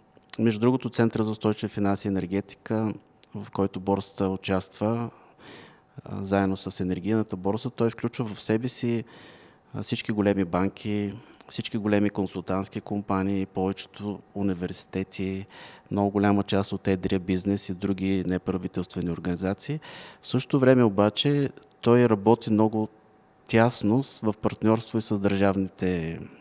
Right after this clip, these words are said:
а, организации, министерства, Комисия за финансов надзор. И всъщност подобна комуникация е много важна именно за подготовката на,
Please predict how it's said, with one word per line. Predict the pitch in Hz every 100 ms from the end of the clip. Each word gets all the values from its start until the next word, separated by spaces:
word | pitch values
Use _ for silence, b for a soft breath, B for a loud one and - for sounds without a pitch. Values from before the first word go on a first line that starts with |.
| b - 92
а, | 92
организации, | 87 92 92 87 87 87 - 95
министерства, | 98 85 - - 98 - - 98 92
Комисия | 92 95 - 95
за | 98
финансов | - 90 90 -
надзор. | 87 82 110 139 B B B B B B _
И | 113
всъщност | - 120 135 127 -
подобна | - 104 113 131 139
комуникация | 123 107 101 - 107 101 - 101 120 127 127
е | 120
много | 107 110 107
важна | 104 101 95 98
именно | 101 101 98 101
за | 101 101 101
подготовката | - 98 98 95 - - - 92
на, | 92 90